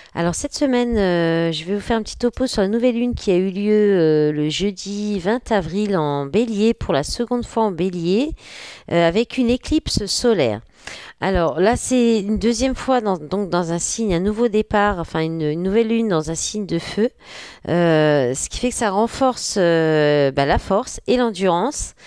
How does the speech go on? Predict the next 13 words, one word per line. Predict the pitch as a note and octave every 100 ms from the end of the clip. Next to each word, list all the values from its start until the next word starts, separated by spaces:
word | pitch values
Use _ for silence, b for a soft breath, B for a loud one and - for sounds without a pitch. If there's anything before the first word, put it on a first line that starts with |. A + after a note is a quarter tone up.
| B B B -
et | F3
ça | G#3
peut | G#3 G#3 -
être | A3+ -
une | A3
énergie | G3 G3 F#3+ -
très | - C4+
fertile | - A#3+ - C4 C4
comme | - G3
très | F#3+ - B3+ A3+
obscure | - - - B3 B3 -
ou | D#3+
destructrice, | A3 G#3+ - G#3+ - A3+ B3 -